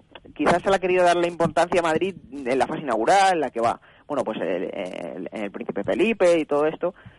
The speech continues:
pero es lo único que, que veo que el error es lo que, lo que vosotros comentabais, que,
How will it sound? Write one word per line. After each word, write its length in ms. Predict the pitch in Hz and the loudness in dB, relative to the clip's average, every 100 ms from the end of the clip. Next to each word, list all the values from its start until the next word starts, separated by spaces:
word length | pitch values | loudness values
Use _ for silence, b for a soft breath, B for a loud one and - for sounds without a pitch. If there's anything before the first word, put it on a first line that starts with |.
| b b b - | b b b -4
pero 160 | 131 | 0
es 120 | 143 156 | 0 0
lo 100 | 165 | -2
único 260 | 165 156 | 0 -2
que, 220 | 143 135 | 0 -2
que 140 | 123 139 | 0 0
veo 240 | 143 160 | 2 2
que 140 | 160 127 | 0 -2
el 160 | 117 | 0
error 280 | 123 139 143 | 0 2 2
es 80 | - | 0
lo 160 | 147 | -2
que, 140 | 120 123 | 0 -2
lo 140 | 131 | -2
que 60 | 131 | 0
vosotros 300 | 117 151 165 | -2 -2 -8
comentabais, 440 | 139 113 113 123 | -8 -6 0 0
que, 240 | 127 110 | -2 -8